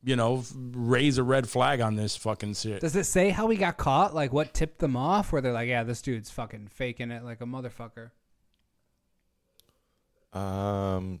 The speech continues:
Speaker 3: he was, uh, I guess, well, he got caught because it was known that th-, there was a person that they called the gastrojeta,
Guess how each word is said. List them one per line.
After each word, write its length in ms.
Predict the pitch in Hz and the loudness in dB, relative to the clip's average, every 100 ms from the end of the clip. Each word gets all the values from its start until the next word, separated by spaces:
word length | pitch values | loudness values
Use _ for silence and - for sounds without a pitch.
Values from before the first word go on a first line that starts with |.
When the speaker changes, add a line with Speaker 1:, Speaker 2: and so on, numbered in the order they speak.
| - | -14
Speaker 3:
he 580 | - 113 123 139 135 135 | -12 -8 -4 -4 -2 -4
was, 640 | 131 120 120 113 104 - _ _ - - _ _ - _ _ _ _ _ - | -4 0 0 0 -4 -10 _ _ -20 -20 _ _ -20 _ _ _ _ _ -4
uh, 320 | 95 98 95 90 | -2 0 -2 -4
I 80 | 87 | 0
guess, 220 | 123 120 | 0 0
well, 480 | 110 110 110 107 107 | 0 4 6 8 6
he 160 | 95 110 | 4 2
got 220 | 135 123 | 2 2
caught 300 | - 147 117 | 2 2 2
because 500 | 120 - 113 98 95 | -2 2 2 0 0
it 160 | 107 107 | 0 2
was 320 | 104 90 90 98 | 0 -2 -10 -10
known 600 | 98 98 113 123 101 92 | -6 2 4 4 4 2
that 240 | 87 - | 2 0
th-, 140 | 101 - | -10 -8
there 240 | 82 92 | 0 2
was 400 | 101 92 101 - - | 2 4 2 2 -4
a 180 | 120 139 | -2 -2
person 600 | - 92 82 - 90 104 _ _ _ _ _ - - | -2 -2 -2 -4 -6 -8 _ _ _ _ _ -18 -2
that 200 | 101 - | -2 2
they 120 | 101 | -2
called 540 | - 104 101 98 92 | 2 4 6 6 2
the 460 | 90 90 85 82 78 _ _ _ _ - | -6 -4 -2 -4 -8 _ _ _ _ -4
gastrojeta, 1160 | 95 107 - - 104 92 80 104 - 67 58 | -2 -2 -2 0 2 2 2 0 0 -6 -8